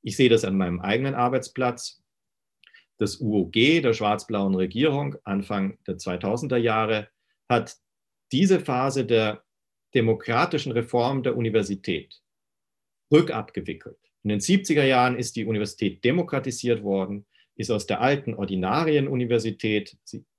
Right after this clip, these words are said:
kennen ja den studentischen Spruch, „Unter den Talaren der Move von tausend Jahren“, aus dieser alten Ordinarienuniversität in eine Universität gewandelt worden, in der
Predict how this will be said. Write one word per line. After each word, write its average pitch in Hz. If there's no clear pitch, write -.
kennen 104
ja 101
den 92
studentischen 95
Spruch, 90
„Unter 107
den 92
Talaren 101
der 92
Move 95
von 92
tausend 82
Jahren“, 139
aus 98
dieser 113
alten 139
Ordinarienuniversität 107
in 165
eine 135
Universität 113
gewandelt 98
worden, 85
in 107
der 98